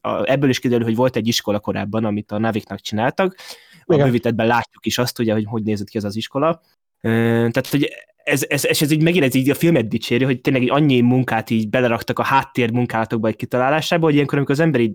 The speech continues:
Speaker 1: ö, megtapasztalja ezt, akkor így tényleg így jó értelemben csak így rakod fel a kérdéseket, és így még többet akarsz tudni erről az egészről. Meg most eszembe jutott, hogy amúgy ezek azt is kitalálták, hogy a Navik azok, volt egy ilyen könyv annó a könyvtárban, amikor kijött a film, és akkor én azt olvasgattam, és abban még azt is kitalálták amúgy a Cameronék, hogy amúgy a Naviknak, mivel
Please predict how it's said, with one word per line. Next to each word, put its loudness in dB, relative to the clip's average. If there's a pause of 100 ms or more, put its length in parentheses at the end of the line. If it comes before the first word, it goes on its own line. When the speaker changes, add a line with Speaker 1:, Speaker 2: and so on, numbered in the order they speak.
Speaker 1:
ö, 0 (220)
megtapasztalja -2
ezt, -2
akkor -2
így -12
tényleg -2
így -2 (200)
jó 2
értelemben 0
csak -2
így 0
rakod -2
fel -10
a -4
kérdéseket, -4
és -4
így -2
még 2
többet -6
akarsz -8
tudni -8
erről -2
az -6
egészről. -2 (800)
Meg 2
most 0
eszembe 2
jutott, 0
hogy 2
amúgy 4
ezek 0
azt -2
is -4
kitalálták, -2
hogy -2
a 0
Navik 0
azok, -4
volt -2
egy 0
ilyen 0
könyv 0
annó 0
a -2 (280)
könyvtárban, -2
amikor -2
kijött -4
a -4
film, 0
és -2
akkor -6
én -2
azt -4
olvasgattam, -2
és -2
abban -2
még 0
azt -6
is -6
kitalálták -4
amúgy -6
a -6
Cameronék, -2
hogy -4
amúgy 0
a 0
Naviknak, -2
mivel -2